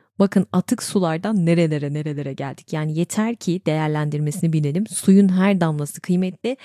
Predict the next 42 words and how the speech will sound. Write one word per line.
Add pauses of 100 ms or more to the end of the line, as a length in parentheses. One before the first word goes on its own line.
(240)
Bir
de
bunu
ihraç
ettiğinizi
düşünün.
Daha
da
muhteşem.
Yani
atık
sulardan
bir
şeyler
elde
edip
bunları
ihraç
etmek (340)
çok
iyi. (300)
Gelelim
çok
şaşırdığım
bir
teknolojiye.
İki
bin
yirmi
bir
yılında
Danimarkalı
bilim
insanları
bizim
bedenimizi
incelediler.
Hücrelerimizin
derinliklerine
baktılar
ve
burada